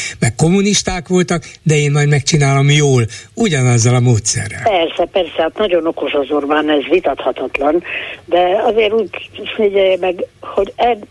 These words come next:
Speaker 2: a közép-európai kis országok, a volt szocialista országok, de sajnos az egész világ inkább olyan, hogy úgy lehet elintézni dolgokat, hogy ismerettség révén.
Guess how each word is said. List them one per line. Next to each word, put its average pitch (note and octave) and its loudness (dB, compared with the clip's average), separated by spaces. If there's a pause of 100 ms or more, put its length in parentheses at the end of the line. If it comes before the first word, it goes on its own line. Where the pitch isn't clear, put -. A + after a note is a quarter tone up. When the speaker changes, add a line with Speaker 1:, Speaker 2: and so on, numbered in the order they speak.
(140)
Speaker 2:
a G3+ -4
közép-európai F3+ 0
kis - -4
országok, D#3+ -2 (300)
a D#3+ -8
volt E3 2
szocialista D#3 -2
országok, D3 -2
de - 2
sajnos G3+ 0
az D#3+ -2
egész D3+ 0
világ C#3+ 0
inkább E3 0
olyan, D#3 0 (480)
hogy C4+ 0
úgy F4+ 4
lehet F#3+ 0
elintézni G3+ 0
dolgokat, G3 0
hogy F3 -2
ismerettség - -4
révén. - -2